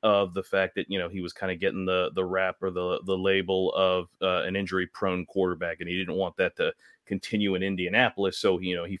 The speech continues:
fought through some of these injuries, um, you know, rehabbed hard so he could, you know, continue to practice and play in the games. So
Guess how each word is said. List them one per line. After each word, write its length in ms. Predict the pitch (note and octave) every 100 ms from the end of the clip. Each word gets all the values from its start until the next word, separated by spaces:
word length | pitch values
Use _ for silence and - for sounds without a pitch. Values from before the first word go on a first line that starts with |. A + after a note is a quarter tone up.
| -
fought 220 | G2+ -
through 220 | G2 F#2
some 220 | - F#2
of 80 | F2+
these 180 | F2+ F2
injuries, 540 | G#2 F#2 G2 F#2+ F2+ - - - - _
um, 460 | F#2+ F#2 F2+ F2 F#2
you 140 | - F#2+
know, 80 |
rehabbed 460 | E2+ G2+ F#2 F#2 -
hard 320 | F#2+ F#2 F2
so 120 | -
he 120 | F2+ F2+
could, 180 | F2 E2 _ -
you 100 | E2
know, 60 | -
continue 300 | F#2 G2+ F#2+
to 60 |
practice 460 | F2+ G2 F#2 F2+ -
and 100 | F2
play 240 | - F#2+
in 60 | F#2
the 80 | F2
games. 560 | F#2 F#2+ F2+ E2 - -
So 320 | - G2